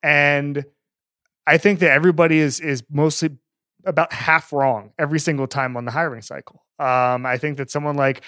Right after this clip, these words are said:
Matt LaFleur last year was, was met with a lot of mehs. Even, you know, even people inside the league were like, "Meh." And Matt LaFleur is, is coaching on the bye this weekend. And he is a good coach. And I think people thought, "Oh, he's just a guy, he's a,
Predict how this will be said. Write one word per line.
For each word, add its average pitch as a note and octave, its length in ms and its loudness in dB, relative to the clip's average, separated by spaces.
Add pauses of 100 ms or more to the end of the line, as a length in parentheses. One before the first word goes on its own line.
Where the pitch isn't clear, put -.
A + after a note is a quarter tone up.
(260)
Matt C#3 260 2
LaFleur E3+ 500 2
last B2 380 2
year B2+ 240 0
was, C3+ 300 -2
was B2+ 280 -10
met C#3+ 240 -4
with D#3 220 -4
a C#3 40 -6
lot C#3 220 0
of B2 60 -4
mehs. C3+ 560 -2
Even, D3 460 -2 (300)
you G#3 60 -6
know, D3 200 -2
even F3+ 400 -2 (100)
people F#3+ 300 -2
inside G3 220 2
the G3 60 0
league A3+ 260 -2
were B2+ 100 -2
like, A#2 200 -4
"Meh." G#3 280 0 (600)
And D#3 440 2
Matt D#3 220 2
LaFleur E3+ 420 0
is, C3+ 180 -6 (180)
is C#3+ 180 -6
coaching D#3 300 0
on E3+ 100 -2
the D3 60 -2
bye D3+ 420 -2
this - 160 -8
weekend. A#2+ 400 -12 (280)
And C3 400 0
he D3+ 200 -2
is C#3+ 200 0
a C#3 120 -2
good C#3+ 240 -4
coach. - 440 -2 (380)
And C#3 200 2
I C3 100 2
think D3+ 220 -4
people D3+ 220 -2
thought, C#3 220 0
"Oh, E3 180 6
he's C#3+ 200 2
just D3+ 220 -2
a D#3 40 -6
guy, C#3+ 300 4
he's C3 140 -2
a, C#3+ 120 -2